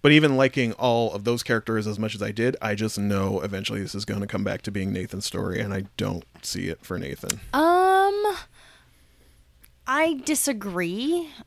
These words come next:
Speaker 2: um, but it's funny because there's a couple of other people I've had watch the show, and they all hate Nathan as much as you do.
Speaker 1: <laughs>
Speaker 2: Like, absolutely hate him. So much so that they couldn't continue watching the show.
Speaker 1: And I know that's supposed to be the point, but it's like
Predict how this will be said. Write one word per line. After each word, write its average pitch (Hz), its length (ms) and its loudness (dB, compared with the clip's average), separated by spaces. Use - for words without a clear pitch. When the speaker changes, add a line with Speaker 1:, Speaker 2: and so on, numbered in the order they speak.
Speaker 2:
um, 180 580 2
but 202 200 8
it's - 180 -4
funny 202 440 0
because 170 300 -4
there's 160 220 -4
a 165 60 -8
couple 165 260 -8
of 160 200 -6
other 170 200 -4
people 156 380 -4
I've 151 140 -2
had 160 200 -8
watch - 260 -6
the - 100 -8
show, 170 400 -4
and 165 180 -6
they 151 120 -8
all 156 360 -8
hate 139 240 -10
Nathan 127 320 -10
as 82 140 -6
much - 180 -6
as 80 100 -10
you 73 120 -8
do. 67 340 -6
Speaker 1:
<laughs> - 20 -14
Speaker 2:
Like, 165 220 -8
absolutely 160 1000 -6
hate 180 680 0
him. 156 260 -8
So 262 220 8
much 262 200 6
so 208 140 2
that 180 120 -6
they 180 80 -2
couldn't 190 440 -4
continue 165 320 -4
watching 151 280 -6
the - 60 -8
show. - 140 -8
Speaker 1:
And 165 100 10
I 165 80 10
know 196 120 10
that's 143 200 8
supposed 131 280 0
to - 60 -6
be 120 120 4
the 110 140 -2
point, 185 560 6
but 151 100 6
it's 131 160 2
like 127 240 4